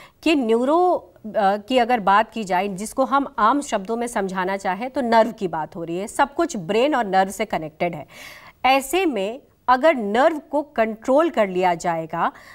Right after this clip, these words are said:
तो ये क्या हम कह सकते हैं कि बहुत ज़्यादा से ज़्यादा बीमारियों में, अ, कहीं ना कहीं ये फ़ायदा पहुंचाएगा? सिर्फ नर्व से जुड़ी बीमारियां या फिर बाकी और बीमारियों में भी ये कारगर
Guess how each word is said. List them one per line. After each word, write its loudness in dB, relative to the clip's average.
तो 4
ये 2
क्या 2
हम 2
कह 0
सकते -4
हैं -2
कि -2
बहुत 0
ज़्यादा 2
से -8
ज़्यादा 2
बीमारियों 0
में, 0
अ, 4
कहीं 0
ना 0
कहीं 0
ये 2
फ़ायदा 4
पहुंचाएगा? -2
सिर्फ 0
नर्व 2
से -4
जुड़ी -2
बीमारियां 0
या 4
फिर -4
बाकी 2
और 6
बीमारियों 0
में -2
भी -2
ये 2
कारगर 0